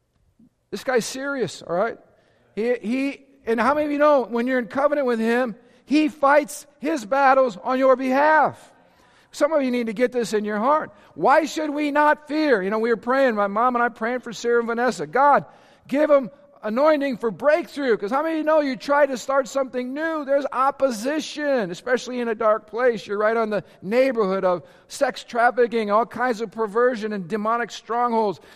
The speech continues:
But God is a warrior. God likes fighting. He likes fighting his enemies. And he, and you know what?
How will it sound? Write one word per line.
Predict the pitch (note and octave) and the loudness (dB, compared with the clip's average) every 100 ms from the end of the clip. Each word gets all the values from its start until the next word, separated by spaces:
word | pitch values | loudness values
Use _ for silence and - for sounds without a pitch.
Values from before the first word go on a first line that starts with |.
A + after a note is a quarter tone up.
| - - | -20 2
But | D4+ C4+ | 2 4
God | D4 E4+ F4+ | 6 6 6
is | F4+ | 4
a | E4 | 2
warrior. | F4 F#4+ G4+ G4+ F#4+ E4+ B3+ G#3+ - _ _ _ _ _ _ | 4 6 6 6 4 6 4 2 -14 _ _ _ _ _ _
God | A#3+ D4 D#4 | 2 4 4
likes | B3+ C#4+ D#4 - | 4 4 2 0
fighting. | - - D4+ F4+ G4 F#4+ E4+ F3+ - _ _ _ _ _ | -12 -2 2 2 2 0 -2 -4 -12 _ _ _ _ _
He | A#3+ | -4
likes | B3 B3 - | 0 0 -2
fighting | - C4 B3+ | 0 0 0
his | A#3 G#3 | -2 -2
enemies. | A3+ A#3+ G#3+ C#3 - - | -2 -2 -6 -8 -12 -14
And | G#3 | -8
he, | G#3 | -6
and | G3+ G#3+ | -6 -8
you | G#3 | -6
know | G#3 G#3+ | -4 -2
what? | A#3+ | -4